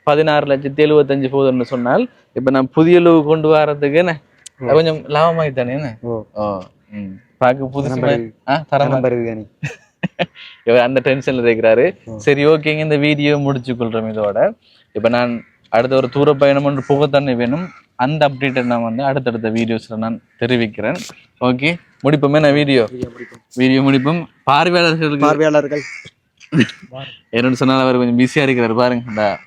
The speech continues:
Speaker 1: வருதாங்கண்ணே. எப்படி காட்டு, எப்படி பரபரப்பா போறாருன்னு காட்டுங்க. என்னன்னு சொன்னால், இப்ப அவர் டிக்கெட் வெட்டினாருன்னு சொன்னால்,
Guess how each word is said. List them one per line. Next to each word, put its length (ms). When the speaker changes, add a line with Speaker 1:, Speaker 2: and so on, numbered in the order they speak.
Speaker 1:
வருதாங்கண்ணே. 420
எப்படி 220
காட்டு, 260
எப்படி 340
பரபரப்பா 320
போறாருன்னு 420
காட்டுங்க. 260
என்னன்னு 200
சொன்னால், 440
இப்ப 180
அவர் 200
டிக்கெட் 360
வெட்டினாருன்னு 460
சொன்னால், 420